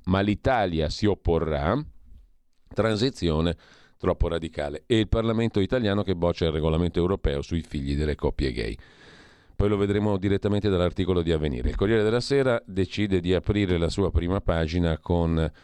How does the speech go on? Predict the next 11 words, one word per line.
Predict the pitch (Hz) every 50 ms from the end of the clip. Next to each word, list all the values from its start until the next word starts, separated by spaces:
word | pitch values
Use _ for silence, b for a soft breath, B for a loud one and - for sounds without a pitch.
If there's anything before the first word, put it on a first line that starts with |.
| b b b b b b b -
l'alta | 90 98 104 - - 107 101
tensione | - 110 107 101 - 120 127 143 156 143
tra | - 107 101
Stati | - 101 98 - 98
Uniti | 95 90 90 90 85 - 90 87
e | 85
Russia. | 78 78 78 73 64 - - 73 76 71 69
Il | 73 71 71 71
jet | 76 87 85 85 -
russo | 87 80 85 95 104 - - - 101
colpito, | - - 85 80 78 - 85 82 78 - 87 82 80 b